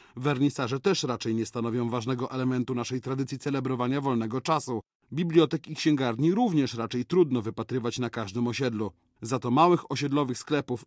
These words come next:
w których w każdej chwili praktycznie można wyposażyć się w poręczną małpkę, a i owszem, tak po prostu najnormalniej w świecie jesteśmy najwyraźniej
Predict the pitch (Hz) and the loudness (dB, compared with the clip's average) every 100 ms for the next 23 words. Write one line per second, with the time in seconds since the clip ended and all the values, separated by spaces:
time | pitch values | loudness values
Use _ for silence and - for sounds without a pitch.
0 | - - - 131 127 - 170 151 113 110 | -16 -12 -4 -2 -2 -4 -2 0 0 -4
1 | - 120 113 113 - 123 127 120 117 117 | -4 -4 -4 -6 -6 -4 -2 -2 -4 -6
2 | 123 117 120 117 - 127 117 - 135 123 | -6 -6 -6 -6 -6 -6 -6 -4 -2 -2
3 | - 104 113 175 196 - 226 _ _ - | -2 -2 0 2 2 2 0 _ _ -4
4 | 107 123 143 - 113 107 _ _ _ _ | 0 2 0 0 -4 -4 _ _ _ _
5 | 294 269 - 175 165 - 160 139 123 117 | -2 0 0 2 2 2 2 4 2 2
6 | 131 131 120 - 127 117 117 107 120 120 | 2 2 0 -2 -6 -4 -4 -4 -6 -4
7 | 123 175 156 127 120 110 | 2 4 4 4 0 -2